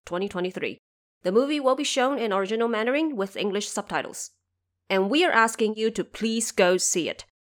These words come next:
Our translator has seen it four times and she still feels it's far from enough. The movie is loosely based on the novel Fengshen Yanyi, The Investiture of the Gods,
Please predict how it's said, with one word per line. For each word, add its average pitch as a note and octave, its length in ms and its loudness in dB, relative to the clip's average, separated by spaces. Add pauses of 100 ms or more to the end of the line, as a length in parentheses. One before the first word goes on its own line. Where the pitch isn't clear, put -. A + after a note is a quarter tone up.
(200)
Our F3 140 6
translator A3 520 2
has F#3+ 180 0
seen G#3 220 0
it G#3 160 2
four A#3 180 0
times C4+ 360 2
and F#3 180 2
she G#3+ 280 -4
still C4 360 2
feels G#3 360 0
it's - 180 -6
far D#3 240 -2
from D#3+ 200 -6
enough. E3+ 300 2 (680)
The F3+ 60 -4
movie C#4 380 2
is B3+ 160 -2
loosely E4 400 0
based C4+ 380 2
on G#3+ 140 2
the B3 80 0
novel G#3+ 400 2
Fengshen A3 460 -2
Yanyi, F3 440 -4 (180)
The E3+ 80 -6
Investiture A#3 720 2
of A3+ 220 0
the G#3+ 60 -4
Gods, E3 440 -2